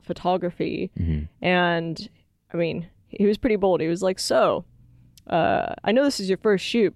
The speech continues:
Speaker 1: but how do you feel about doing this more of an art nude style? Because
Speaker 2: Mm-hmm.
Speaker 1: you're so small." And I was just like, "Okay, well, let's find out." And
Speaker 2: Yep.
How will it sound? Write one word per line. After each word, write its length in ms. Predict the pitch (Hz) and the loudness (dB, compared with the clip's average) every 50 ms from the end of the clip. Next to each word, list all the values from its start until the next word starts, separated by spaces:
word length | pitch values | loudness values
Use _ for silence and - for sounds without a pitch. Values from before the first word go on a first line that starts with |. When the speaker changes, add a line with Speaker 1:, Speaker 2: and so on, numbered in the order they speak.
| _ - | _ -2
Speaker 1:
but 340 | 165 165 160 160 156 - - | 0 2 2 2 0 -2 -2
how 100 | 170 185 | -2 -2
do 20 | |
you 60 | 202 - | 0 0
feel 180 | - 208 196 | 2 2 2
about 320 | 185 180 180 175 175 - - - - _ _ _ - - - - - 180 | 2 2 2 2 2 0 -4 -8 -20 _ _ _ -18 -14 -14 -12 -12 -4
doing 280 | - 190 185 180 180 180 | 0 0 2 2 0 -2
this 160 | 175 - - | -4 -4 -4
more 220 | 190 180 180 175 | -4 0 0 0
of 60 | 170 160 | 0 0
an 60 | 165 | 0
art 240 | - 190 185 - - | 2 2 2 2 2
nude 220 | 196 214 214 208 | 2 2 2 0
style? 420 | - - - - - - - 208 | -4 -4 -2 -2 0 0 -2 0
Because 280 | 185 - - 90 - 170 | 0 0 2 2 2 2
Speaker 2:
Mm-hmm. 40 | 190 | 2
Speaker 1:
you're 80 | 202 | 2
so 160 | 185 - 214 190 | 2 2 2 0
small." 500 | - - - 202 208 196 175 165 175 165 - | 0 0 0 2 4 4 4 2 2 0 -2
And 80 | 185 | -2
I 40 | 196 | -2
was 140 | 190 190 190 | -2 -4 -6
just 180 | 202 190 - 202 | -8 -6 -4 -4
like, 180 | 190 185 - | -4 -4 -4
"Okay, 300 | - 196 - - 247 247 302 | -6 -8 -6 -4 -4 -4 -2
well, 260 | 277 - 254 247 - - | -2 -2 -4 -4 -6 -10
let's 160 | 220 - - | -18 -18 -10
find 260 | - 190 208 233 262 | -4 -2 0 2 4
out." 320 | 247 262 214 185 185 185 - | 4 4 2 2 0 -2 -2
And 120 | - 185 | -4 -4
Speaker 2:
Yep. 200 | 95 85 92 - | -2 -2 -2 -2